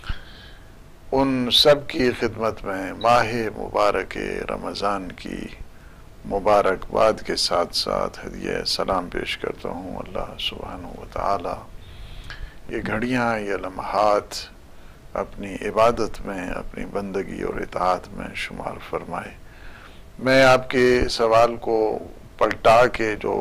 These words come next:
आपने माह मुबारक रमज़ान के सिलसिले में दूसरा question किया, उसको पहले लेके आ जाता हूँ कि माह मुबारक रमज़ान, रमज़ान का मतलब जो लुग़वी एतबार के साथ देखा जाए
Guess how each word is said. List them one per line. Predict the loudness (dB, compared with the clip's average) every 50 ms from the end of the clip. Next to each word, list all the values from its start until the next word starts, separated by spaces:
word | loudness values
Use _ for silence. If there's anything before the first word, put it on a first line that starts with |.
| 2
आपने | 2 2 2 0 -4 -10 -10 -8 -4
माह | -2 0 0 0 -2 -4
मुबारक | -8 -6 -2 -2 0 0 0 -2 -4 -6 -6
रमज़ान | -6 -6 -6 -6 -6 -4 -2 0 0 0 -2 -4
के | -6 -6 -6
सिलसिले | -6 -6 -6 -8 -8 -8 -8 -8 -8
में | -8 -8 -10 -12
दूसरा | -10 -8 -6 -4 -2 0 -2 -2
question | -2 -4 -6 -4 -4 -4 -6 -6 -8 -10
किया, | -12 -12 -8 -6 -6 -4
उसको | -4 -6 -6 -6 -8 -6
पहले | -2 -2 -2 -2 -2 -4 -4
लेके | -4 -6 -6 -6 -4 -2
आ | -2 -2 -2
जाता | -4 -6 -8 -8 -8 -8
हूँ | -8 -8 -10 -14 -16 -18 -18 -18 -18 -18 -14 -10 -8 -8 -8 -8 -10 -14 -14 -12 -10 -10 -10 -10 -6 2
कि | 6 8 8 10 8 8 8 6 4 2 -2 -4 -6 -4
माह | 2 4 6 6 8 6 6 4 4 4
मुबारक | 4 4 6 8 8 8 8 6 4 2 2 0 2 2 0
रमज़ान, | -2 -2 -4 -4 -2 -2 0 0 0 0 -2 -4 -6 -2
रमज़ान | -2 -2 -2 -2 -4 -4 -2 0 2 2 0 -2 -4
का | -4 -4 -4 -4 -4
मतलब | -6 -8 -8 -6 -4 -4 0 4 6 6 6 4 2 -6 -12 -14 -14 -10 -4
जो | -2 -2 -2 -2 -4 -6
लुग़वी | -8 -8 -8 -4 -2 0 2 4 4 4 4
एतबार | 2 2 0 -2 -2 0 0 2 2 0 0 -4
के | -6 -6 -4
साथ | -2 -2 -2 -4 -4 -6
देखा | -8 -8 -6 -8 -8 -6
जाए | -4 -4 -4 -4 -4 -6 -6